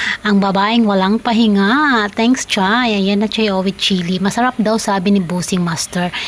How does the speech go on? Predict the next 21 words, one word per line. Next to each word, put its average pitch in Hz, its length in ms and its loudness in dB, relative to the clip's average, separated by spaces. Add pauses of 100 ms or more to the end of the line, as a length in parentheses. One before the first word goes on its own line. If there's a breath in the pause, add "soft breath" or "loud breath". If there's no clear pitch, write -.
(280 loud breath)
Favorite 226 480 -2
niya 226 160 -4
kasi 214 240 0
yung 202 160 -4
okra. 196 480 -2
Pwede 190 320 -2
nga 202 160 0
i-steam 196 480 -2
ko 202 160 0
lang 202 240 2
eh. 175 80 -2 (320 loud breath)
O 208 80 -4
di 196 80 -2
kaya 208 320 -2
i-microwave 180 720 -2
lang. 175 240 0
Tapos - 400 -6
gusto - 240 -4
niya 185 240 0
lagyan 180 320 0
ng 185 60 -4